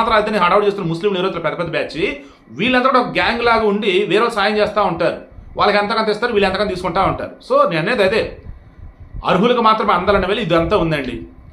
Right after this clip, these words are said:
ఈ రెండు రోజులే టైమ్ ఉంది. క్లియర్గా నేను ఆ డిస్క్రిప్షన్లో పెడతాను, just మీరు లింక్ ఓపెన్ చేసి మీకు మెయిల్ ఓపెన్ అయింది, అక్కడ చదువుకోండి, మొత్తం చదువుకోండి. యువర్ సిన్సియర్లీ కింద ఉంది కదా, అక్కడ మీ పేరు రాసి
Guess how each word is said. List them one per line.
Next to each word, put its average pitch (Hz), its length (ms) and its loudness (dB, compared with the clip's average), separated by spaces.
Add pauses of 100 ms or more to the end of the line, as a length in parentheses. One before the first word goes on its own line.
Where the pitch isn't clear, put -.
(200)
ఈ 160 120 -4
రెండు 170 180 2
రోజులే 226 180 4 (100)
టైమ్ 165 220 4
ఉంది. 143 180 -2 (880)
క్లియర్గా 226 500 2 (920)
నేను 208 260 4 (340)
ఆ 135 40 -6 (120)
డిస్క్రిప్షన్లో 208 420 -2
పెడతాను, 180 340 0
just 170 140 -4
మీరు 190 120 -2 (100)
లింక్ 185 180 0
ఓపెన్ 175 200 -2
చేసి 175 140 -8
మీకు 156 180 -6
మెయిల్ 170 200 0
ఓపెన్ 160 180 -6
అయింది, 170 200 -8 (500)
అక్కడ 208 220 2 (680)
చదువుకోండి, 202 400 2
మొత్తం 175 240 -4
చదువుకోండి. 180 340 2
యువర్ 220 180 2
సిన్సియర్లీ 190 360 -4
కింద 170 140 -2
ఉంది 165 120 0
కదా, 208 100 0
అక్కడ 180 160 -6
మీ 165 120 -6
పేరు 170 180 2
రాసి 170 200 -4